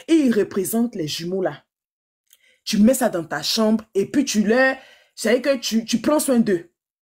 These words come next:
Et tout le temps, tu dois faire des choses en leur mémoire.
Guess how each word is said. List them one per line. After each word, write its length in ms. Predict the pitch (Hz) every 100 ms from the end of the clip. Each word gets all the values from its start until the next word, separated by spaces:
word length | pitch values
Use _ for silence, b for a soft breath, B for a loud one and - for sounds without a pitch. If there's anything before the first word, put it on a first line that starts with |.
| _
Et 140 | 262 247
tout 120 | 359
le 40 |
temps, 140 | - 277
tu 100 | -
dois 140 | 254
faire 180 | - 240
des 120 | 175
choses 500 | - 247 240 240 - b -
en 80 |
leur 180 | 196 233
mémoire. 720 | 220 180 180 196 180 147 139